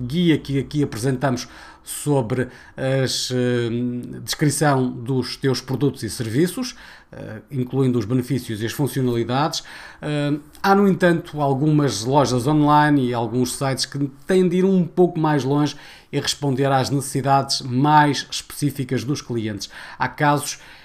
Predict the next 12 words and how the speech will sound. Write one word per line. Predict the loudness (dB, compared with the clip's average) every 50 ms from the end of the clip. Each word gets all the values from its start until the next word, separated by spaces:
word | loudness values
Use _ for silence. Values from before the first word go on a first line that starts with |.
| -6 -2
em | -2 -2
que | 2 2 4
é | 4
importante | 6 4 4 2 0 -2 -4 -2 0 0 0 0 0 -2
apresentar | -6 -6 -2 0 0 0 2 2 0 -2 -2
documentos | -4 -6 -2 0 0 0 0 0 -4
complementares, | -12 -4 -2 -2 -2 0 0 0 0 2 0 0 2 2 2 2 2
como, | -2 -4 -4
por | -4 -2
exemplo, | 0 0 0 0 0 0
manuais, | 0 0 0 0 2 4 4 4 4 4 2 -2 -4 -4 -6 -8 -8
eh, | -8 -8 -8 -8